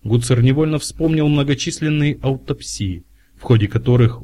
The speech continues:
он срезал кожу и мышцы лица и откидывал на макушку черепа,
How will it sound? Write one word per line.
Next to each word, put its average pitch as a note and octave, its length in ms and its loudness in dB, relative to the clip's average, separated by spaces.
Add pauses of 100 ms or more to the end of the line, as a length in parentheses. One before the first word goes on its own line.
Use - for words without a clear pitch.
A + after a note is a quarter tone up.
он B2 240 4
срезал A#2+ 440 2
кожу A#2+ 400 -2
и C#3 160 -2
мышцы B2 440 2
лица A#2+ 400 0
и C#3 200 -4
откидывал C3 460 0
на B2+ 120 4
макушку B2 540 2
черепа, G#2 580 -4